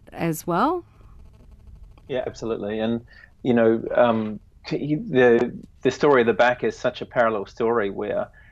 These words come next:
Speaker 2: um, so often people will get early imaging, um, and we know that early imaging is a, you know, is a trigger for more injections, um, early, early interventions, surgical interventions, and, um,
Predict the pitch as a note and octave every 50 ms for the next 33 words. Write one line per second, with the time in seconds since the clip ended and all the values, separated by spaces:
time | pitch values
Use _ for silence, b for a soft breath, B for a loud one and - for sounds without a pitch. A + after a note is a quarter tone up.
0 | b b - - - A2 G#2 G2+ G2 G2 - - - C3 A2+ A2 A2 A2 - B2
1 | G#2+ G#2 G2+ F#2 - - - _ - - A#2 A2 - - A#2 G#2+ G#2 G#2 G2+ G2+
2 | - A2 G2 - - - G2+ A#2+ A#2 A2 A2 - G#2 G#2+ A2 A2 - C#3+ D3+ F#3
3 | G3+ - b b b b b b b - A#2 A2 A2 G#2+ G#2 - - A2+ A2+ A2+
4 | G#2+ A2 A#2+ B2 B2 A#2 A2+ - A#2 A#2+ A#2+ A#2+ A2+ A2+ A2+ G#2+ A#2+ B2 A2+ -
5 | A#2 A2 G#2+ G#2 G2+ A2 - - - - A#2+ A#2 G#2 A#2 A2+ G#2+ G#2 G2 G2+ G#2
6 | _ - - C#4 C4 - A#2+ A2 A2 G2+ - A#2+ A2 - - - - - - C#3+
7 | B2+ B2+ B2 A2+ A2 - - - C3 A2+ G#2 G#2 G#2 G2 F2 - - _ _ _
8 | _ _ - C3 A#2+ A#2+ A#2 A2 A2 G#2 - A#2 G#2+ - - - A2+ G2+ G2+ G#2
9 | G#2+ A2 - _ b b b b b b b _ - - A2 G#2+ G#2 G2+ G2+ G2
10 | G2 - - _ _ - _ _ - - C3 B2+ A#2+ A#2 A2+ A2 G#2+ - - -
11 | - - C#3 C3 B2+ B2 A#2+ A2 G#2+ G2+ A2+ G2+ A2 A2 G#2+ - A#2+ G#2+ - -
12 | C3 A2+ G#2 A#2 G#2 A2 G#2 G2+ - - G2+ G#2 G#2 G#2 - - G#2 G2+ G#2+ A2+
13 | - - - - - - - - A2+ A2+ A2 G#2 G#2 G#2 G2+ G#2 - - G#2+ A2
14 | A2 G#2+ G#2 G#2 G2+ G2+ -